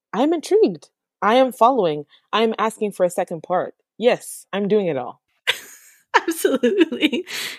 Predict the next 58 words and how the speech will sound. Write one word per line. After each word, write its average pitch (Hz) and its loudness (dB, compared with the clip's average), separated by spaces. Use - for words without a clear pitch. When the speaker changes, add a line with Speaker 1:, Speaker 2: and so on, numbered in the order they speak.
Speaker 2:
Yeah, 226 4
so 269 4
I've 262 8
been 302 2
seeing 320 6
more 247 4
Grey's 208 4
Anatomy 190 2
stuff 190 0
sort - 4
of 202 0
like 185 -2
that. 190 4
And 214 0
I'm 240 -2
like, 240 -4
"Caitlin, 214 -4
just, 277 -6
like, - -6
just - -6
go 381 4
watch 233 2
it." - 2
<laughs> - -8
Like, - -6
but 440 4
it's 453 6
so 392 2
many 403 0
seasons. 339 -2
Oh - -2
my 254 -2
God. 208 0
'Cause 220 -4
I 226 6
think 262 2
I 262 6
stopped 240 -2
watching, 190 0
like, 170 -2
season 160 -4
seven 170 -2
or 170 -4
eight 170 -4
or 175 -4
something. 190 -2
So 175 2
there's 277 6
been, 285 6
I 254 8
think, 247 4
more 208 4
seasons 220 2
since - 2
I 202 4
stopped 175 0
watching 180 0
than 175 -6